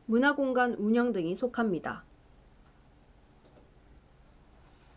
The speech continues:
사회적 경제는 공공의 이익과 사회적 가치 실현을 위한 분야로 사회 서비스, 공유 경제, 도시 재생 등이 있습니다.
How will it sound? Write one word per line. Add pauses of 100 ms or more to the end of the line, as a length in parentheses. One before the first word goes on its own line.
(100)
사회적
경제는
공공의
이익과
사회적
가치
실현을
위한
분야로
사회
서비스, (140)
공유
경제, (140)
도시
재생
등이
있습니다.